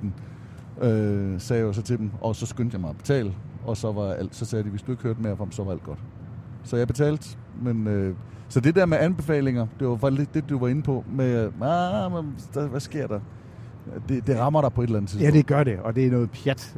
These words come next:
Speaker 2: Altså, man
Speaker 1: Og jeg har også hørt om nogen, hvor man har haft en bøde, og ikke har betalt,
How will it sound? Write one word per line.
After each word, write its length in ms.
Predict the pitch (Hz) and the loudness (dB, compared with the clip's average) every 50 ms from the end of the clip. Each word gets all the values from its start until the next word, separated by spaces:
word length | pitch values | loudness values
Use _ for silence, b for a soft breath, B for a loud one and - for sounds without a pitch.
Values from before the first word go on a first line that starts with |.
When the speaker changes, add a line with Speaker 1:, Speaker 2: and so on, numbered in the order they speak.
| 110 | -10
Speaker 2:
Altså, 260 | 110 110 - 120 104 98 120 | -8 -4 -2 -2 -2 0 0
man 260 | 117 110 110 110 104 | -2 -2 -2 -2 2
Speaker 1:
Og 80 | 113 127 | 4 4
jeg 100 | 123 110 | 6 6
har 80 | 127 | 6
også 180 | 143 156 - 190 | 6 6 6 4
hørt 100 | 170 147 | 4 4
om 80 | 135 123 | 4 4
nogen, 260 | 127 127 139 147 151 | 4 4 4 2 2
hvor 220 | 135 135 135 127 | 2 2 2 2
man 140 | 113 117 110 | 2 2 2
har 60 | 113 113 | 2 2
haft 240 | 120 135 139 - - | 2 0 0 -2 -4
en 60 | 131 | -4
bøde, 460 | 127 131 131 135 143 147 147 147 156 - - - - - - - - - - - - - - - - - | 0 0 2 2 2 2 2 0 -2 -4 -8 -14 -16 -16 -14 -14 -14 -14 -14 -14 -14 -14 -14 -8 -2 0
og 80 | 123 | 2
ikke 80 | 123 123 | 2 4
har 60 | 127 | 4
betalt, 440 | 120 107 - - 135 127 113 98 90 | 2 2 2 2 2 2 2 2 -2